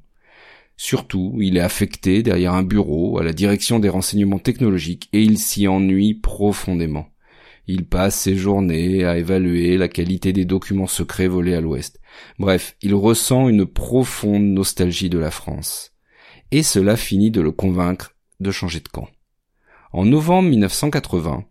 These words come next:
il demande à son frère, qui est un chanteur connu et qui fait alors une tournée en Hongrie, de poster une lettre. C'est un petit mot à destination de Jacques Prévost. Il lui donne de ses nouvelles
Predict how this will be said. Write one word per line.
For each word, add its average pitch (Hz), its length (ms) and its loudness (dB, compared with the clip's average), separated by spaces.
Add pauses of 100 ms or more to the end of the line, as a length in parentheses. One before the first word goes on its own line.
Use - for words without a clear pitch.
(200)
il 110 120 0
demande 135 300 4
à 110 60 2
son - 180 -4
frère, 107 420 -2
qui - 80 -6
est 85 140 -6
un 87 40 -4
chanteur - 440 -6
connu 101 500 2
et 98 120 0
qui - 120 -14
fait 98 220 -2
alors 95 260 2
une 87 140 -2
tournée 92 320 0
en 87 80 0
Hongrie, 92 420 -4 (320)
de 98 140 2
poster 117 420 0
une 101 160 2
lettre. - 460 -8 (420)
C'est - 240 -4
un 147 80 2
petit 220 300 0
mot 139 240 4
à 151 40 2
destination 104 540 0
de 107 100 0
Jacques 107 260 -2
Prévost. 82 400 -2 (460)
Il 90 140 -2
lui 90 100 2
donne 90 200 2
de 85 80 -4
ses 87 160 -2
nouvelles 156 500 2